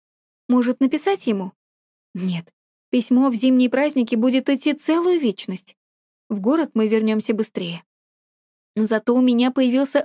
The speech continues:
отличный повод увидеть моего незнакомца. Я обняла подушку покрепче и глубоко вздохнула.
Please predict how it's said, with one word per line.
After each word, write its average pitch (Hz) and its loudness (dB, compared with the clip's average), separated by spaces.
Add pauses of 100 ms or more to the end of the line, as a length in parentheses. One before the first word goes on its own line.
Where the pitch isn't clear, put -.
отличный 233 -2
повод 233 0
увидеть 247 -2
моего 262 2
незнакомца. 254 -2 (840)
Я 220 0
обняла 220 2
подушку 220 -2
покрепче 247 -2
и 220 0
глубоко 226 -2
вздохнула. 208 -4